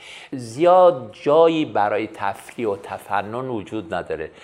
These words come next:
سرزمین بانشاتی نیست برای خارجی‌ها. ولی خب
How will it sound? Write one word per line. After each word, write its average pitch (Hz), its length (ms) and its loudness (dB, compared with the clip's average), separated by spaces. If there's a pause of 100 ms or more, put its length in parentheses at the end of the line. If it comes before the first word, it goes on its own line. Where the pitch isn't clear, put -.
(160)
سرزمین 139 1040 -4
بانشاتی 107 1080 0
نیست 120 460 -8
برای 85 520 -4
خارجی‌ها. - 880 -10 (460)
ولی 135 260 4
خب 151 260 -4